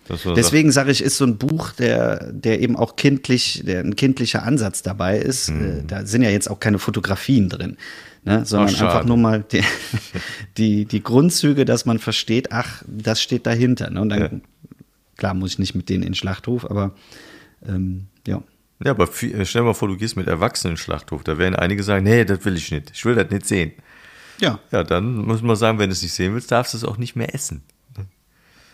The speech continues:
Speaker 2: Dann
Speaker 1: Dann
Speaker 2: iss ab jetzt die veganen Chicken Nuggets.
Speaker 1: <laughs> Genau, genau. Oder gar keinen. Müssen ja keine Chicken Nuggets sein. Ne? Gibt doch so viele andere leckere Sachen, die nicht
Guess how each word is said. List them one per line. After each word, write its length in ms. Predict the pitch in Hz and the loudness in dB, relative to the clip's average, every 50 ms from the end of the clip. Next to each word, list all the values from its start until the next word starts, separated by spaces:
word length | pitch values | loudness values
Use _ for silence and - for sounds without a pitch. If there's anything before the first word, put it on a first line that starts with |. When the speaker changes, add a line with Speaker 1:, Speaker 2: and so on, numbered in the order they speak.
| _ _ _ _ _ - - | _ _ _ _ _ -12 -6
Speaker 2:
Dann 100 | - - | -2 2
Speaker 1:
Dann 100 | 113 117 | 2 2
Speaker 2:
iss 200 | 90 127 123 - - | 2 2 0 0 0
ab 160 | 139 - - | -2 -2 0
jetzt 240 | 131 139 - - - 156 | 0 0 0 -2 -2 -2
die 120 | 151 135 | 0 2
veganen 460 | 151 151 147 135 127 110 95 92 92 | 2 2 2 0 0 0 0 0 -2
Chicken 340 | - - - 90 - 98 92 | -2 -4 -4 -4 -2 0 0
Nuggets. 480 | 90 87 92 92 92 - - - - 95 | 0 0 -2 -6 -10 -12 -12 -10 -10 -6
Speaker 1:
<laughs> 40 | 95 | 0
Genau, 200 | 101 107 104 107 - - - - 73 - - - - 92 - | 2 2 2 2 0 -2 -6 -8 -10 -10 -10 -10 -10 -8 -6
genau. 260 | 90 90 - - - - - - - - - - | -6 -6 -8 -8 -10 -12 -16 -16 -14 -14 -6 -2
Oder 240 | 101 95 87 85 85 | 0 2 4 2 2
gar 240 | 73 92 95 104 107 | 2 0 0 0 -2
keinen. 380 | - - 73 71 71 71 78 87 | -2 -4 -6 -6 -6 -6 -6 -6
Müssen 180 | 90 92 90 | -4 -4 -4
ja 60 | 87 | -4
keine 220 | 80 - 87 76 69 | -4 -4 -6 -6 -6
Chicken 320 | 69 - - - - 80 76 | -8 -8 -10 -8 -6 -6 -6
Nuggets 300 | 82 82 - - - - | -6 -8 -10 -12 -14 -12
sein. 240 | - - - - - _ _ _ _ _ _ _ _ _ _ - | -12 -12 -12 -12 -14 _ _ _ _ _ _ _ _ _ _ -10
Ne? 120 | 90 80 - _ _ _ _ - - - - - - - - - - | -10 -10 -10 _ _ _ _ -20 -20 -20 -18 -16 -14 -14 -14 -12 -8
Gibt 200 | - 90 - - | -8 -6 -4 -2
doch 80 | 95 | -2
so 120 | - 92 90 | 0 0 -2
viele 180 | - - 87 87 | 0 0 0 2
andere 220 | 104 139 139 107 95 | 2 2 2 2 2
leckere 360 | 87 82 80 - 82 73 78 | 2 0 0 -2 -4 -4 -4
Sachen, 340 | 69 71 73 69 - 69 65 - _ _ - | -4 -4 -4 -6 -6 -10 -18 -20 _ _ -12
die 100 | - 78 | -10 -6
nicht 360 | 76 87 113 - - - - | -4 -4 -4 -4 -6 -12 -16